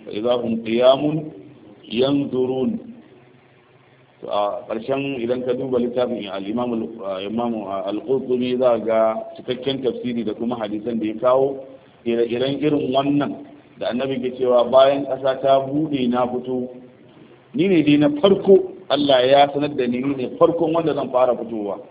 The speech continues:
Amma da na kullo kuma zan ga,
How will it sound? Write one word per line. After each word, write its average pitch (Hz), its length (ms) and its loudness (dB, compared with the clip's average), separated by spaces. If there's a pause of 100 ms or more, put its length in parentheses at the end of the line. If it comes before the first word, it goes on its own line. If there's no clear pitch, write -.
(800)
Amma 131 340 4
da 139 80 2
na 131 220 2
kullo 127 400 0
kuma 127 200 -2
zan 131 200 0
ga, 113 400 2